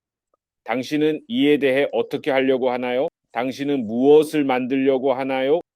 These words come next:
당신의 변명이 없어졌습니다. 지피티를 만들기 위해서는 해당 지피티의 유료 버전이 필요하다는 것만 알면 됩니다.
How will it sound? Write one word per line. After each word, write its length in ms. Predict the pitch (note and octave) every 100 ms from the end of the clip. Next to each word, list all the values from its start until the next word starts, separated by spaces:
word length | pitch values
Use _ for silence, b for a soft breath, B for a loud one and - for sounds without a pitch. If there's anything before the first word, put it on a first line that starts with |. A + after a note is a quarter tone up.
| - -
당신의 720 | - A2 B2+ - C3 B2+ C#3 C3+
변명이 600 | A2 A#2 B2 B2+ B2 C3
없어졌습니다. 920 | G#2 - B2 A2 G2+ - G2+ F#2+ - _ _ _ _ _ _ _ _ _ _ _ _ _ _
지피티를 800 | - B2+ C3 D3 C#3+ D3 C#3+ C#3+
만들기 560 | A#2 B2 C3+ B2 B2+
위해서는 600 | A#2 A#2+ A#2 A#2+ A#2+ E3 E3+ _ _ _ -
해당 400 | C#3+ C3+ C3+ B2+
지피티의 880 | - A#2 - A2+ - B2+ C3 B2+
유료 400 | G#2+ A#2+ C3+ C#3
버전이 480 | A2+ B2 A#2 B2 A#2+
필요하다는 680 | - C#3 C3+ B2+ C3 B2+ B2+
것만 340 | B2 A#2+ B2
알면 380 | A2+ A2 B2 B2
됩니다. 420 | A#2 A2+ C3 A#2+